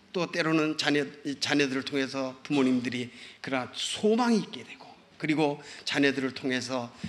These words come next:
이런 같은 비전을 갖게 되는 그러한 것을 이제 볼 수 있는데, 하나님도 마찬가지예요. 우리들을 통해서 늘 기뻐하시는 그러한 삶을 살기를 원합니다. 그래서, 어, 그 소요리 문답 일 절에 하면 "사람의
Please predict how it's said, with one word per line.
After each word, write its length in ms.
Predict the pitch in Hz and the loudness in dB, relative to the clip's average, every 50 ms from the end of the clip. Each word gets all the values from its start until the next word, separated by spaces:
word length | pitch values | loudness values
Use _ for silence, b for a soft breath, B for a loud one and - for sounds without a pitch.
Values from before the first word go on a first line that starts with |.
| B B B | B B B
이런 220 | 131 127 123 117 | -6 -4 -4 -6
같은 340 | - 123 120 - - 123 120 - | -6 -8 -12 -12 -12 -14 -10 -6
비전을 420 | - - 147 156 151 202 214 208 | -2 2 2 6 8 8 8 6
갖게 260 | 202 214 190 202 196 180 | 4 2 -2 0 0 2
되는 300 | 170 135 117 107 107 - - - - - - | 2 0 -2 -4 -10 -14 -18 -20 -20 -20 -12
그러한 260 | - 139 135 131 127 | -6 -2 -2 -2 0
것을 240 | 120 120 120 - 120 | -2 -4 -6 -8 -8
이제 120 | 117 120 123 | -8 -10 -8
볼 200 | - 135 127 123 | -6 -6 -4 -4
수 140 | - 147 | -2 -2
있는데, 520 | 135 120 120 113 110 110 - 151 247 302 - - - - _ _ _ B B B B B B B B B B | -2 -2 -2 -4 -4 -4 -2 -2 -2 -2 -4 -12 -20 -20 _ _ _ B B B B B B B B B B
하나님도 440 | - - 247 254 262 262 262 277 262 | 4 6 8 8 8 8 8 6 4
마찬가지예요. 640 | 233 226 - - 220 185 180 160 - - - - - | 2 2 0 0 0 0 -2 -4 -6 -10 -12 -8 -4
우리들을 380 | 139 156 180 160 190 190 190 | 0 2 4 6 6 6 6
통해서 520 | 190 - 208 185 180 165 - 170 135 113 104 - B B B B B 135 | 4 2 4 6 6 6 4 2 0 -2 -4 -8 B B B B B 8
늘 420 | 160 185 208 247 277 302 254 - - - - - - | 10 10 10 10 8 8 6 4 2 -4 -12 -8 -4
기뻐하시는 880 | - - 208 - - 247 226 196 180 175 - - 131 113 117 117 - - - | 0 0 0 0 0 0 0 2 2 0 0 -2 -4 -6 -12 -16 -18 -16 -8
그러한 380 | - 180 170 165 147 143 139 135 | -4 0 0 2 2 0 -2 -6
삶을 540 | - - 135 147 147 147 151 151 143 151 160 | -8 -6 -4 -2 -2 -2 -2 -4 -6 -6 -8
살기를 540 | - - - 135 131 127 135 135 135 135 135 | -10 -8 -8 -8 -8 -10 -10 -8 -8 -8 -8
원합니다. 520 | 123 123 - - - - - - - - - | -10 -12 -14 -16 -16 -16 -18 -18 -14 -4 2
그래서, 320 | - 202 196 190 226 196 - - B B B B B B B B B | 4 4 4 6 4 2 2 0 B B B B B B B B B
어, 320 | 170 165 165 165 165 165 | 4 6 6 6 4 4
그 440 | - 175 170 165 165 151 - 180 - - | 2 2 4 4 4 0 -2 -6 -10 -8
소요리 440 | - - - - 196 180 170 165 160 | -6 -4 0 2 4 4 4 6 6
문답 400 | 160 160 156 151 156 151 - - | 6 4 6 4 4 2 2 0
일 160 | 160 151 156 | 0 2 2
절에 140 | 156 147 147 | 2 2 2
하면 160 | 147 151 151 | 2 0 0
"사람의 920 | 143 - - - 156 151 147 160 165 170 175 180 180 190 190 190 196 190 185 | -2 -2 -4 -2 -2 0 0 2 2 2 2 4 4 4 4 4 4 2 0